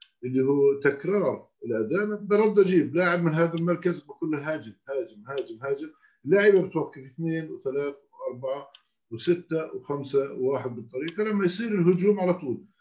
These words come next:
بقرب ثلاثة من اثنين وبيعمل بلوك، اثنين بيرجع، ثلاثة من أربعة، آسف، اثنين بيرجع لهذا المكان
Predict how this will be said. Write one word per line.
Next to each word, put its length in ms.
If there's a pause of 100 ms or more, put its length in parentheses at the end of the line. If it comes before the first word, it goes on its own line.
(340)
بقرب 360
ثلاثة 400
من 100
اثنين 380
وبيعمل 360
بلوك، 440 (300)
اثنين 440
بيرجع، 480 (120)
ثلاثة 300
من 60
أربعة، 460
آسف، 200 (640)
اثنين 340
بيرجع 420
لهذا 360
المكان 500